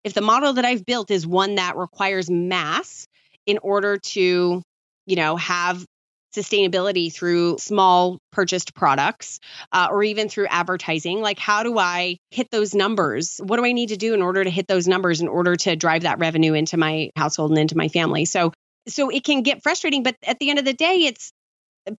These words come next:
podcasting is a long-term play. I will tell anyone that. It is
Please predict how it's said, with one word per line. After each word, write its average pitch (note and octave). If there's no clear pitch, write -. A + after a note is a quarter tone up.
podcasting D#4+
is A#3+
a A3+
long-term G3+
play. E3
I D3+
will F#3
tell G3
anyone F#3+
that. D#3
It C#4
is D#4